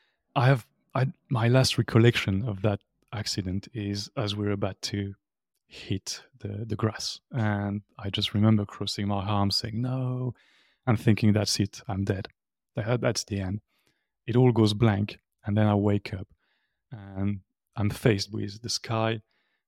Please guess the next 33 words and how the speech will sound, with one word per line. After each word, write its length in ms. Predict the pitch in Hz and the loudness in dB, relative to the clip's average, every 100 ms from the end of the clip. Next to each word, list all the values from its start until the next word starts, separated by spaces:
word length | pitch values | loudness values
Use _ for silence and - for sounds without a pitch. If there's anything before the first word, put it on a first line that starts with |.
| - | -14
And 100 | - | -6
for 100 | 110 | 0
some 260 | - 110 | 4 4
reason, 240 | 110 107 98 | 4 4 2
I'm 120 | 98 | -2
thinking, 420 | - 104 104 95 | -4 -4 -2 -2
"Whoa, 160 | 101 110 | -2 -2
whoa, 240 | 107 101 | -2 -4
I'm 120 | 98 101 | -4 -2
about 260 | 101 101 | 0 -2
to 100 | - | -2
fall 300 | 98 - 107 | -8 -2 2
into 280 | 131 131 - | 2 2 -2
the 60 | 104 | -6
sky." 340 | - 92 110 - - - - | -4 -4 -4 -6 -10 -6 -4
<laughs> 100 | - - - - - 139 123 | -4 -6 -20 -20 -20 -12 -8
And 120 | 107 | -2
I'm 120 | 104 101 | 0 2
just 260 | 107 - | 0 0
laying 220 | 107 104 101 | 0 2 2
down 380 | 104 101 101 113 | 2 2 0 -2
on 80 | |
the 60 | 101 | -4
side 280 | - 101 107 | -2 0 2
of 120 | 104 | 2
the 100 | 104 | 4
road. 340 | 101 98 101 - _ _ _ _ - | 4 4 2 -2 _ _ _ _ -4
And 100 | 101 | 4
the 80 | |
reason 300 | 107 120 113 | 6 8 6
for 480 | 101 - 107 104 110 - _ _ _ | 2 -2 -4 0 -2 -4 _ _ _
maybe 320 | 107 107 107 | 4 6 6
that 140 | 104 | 4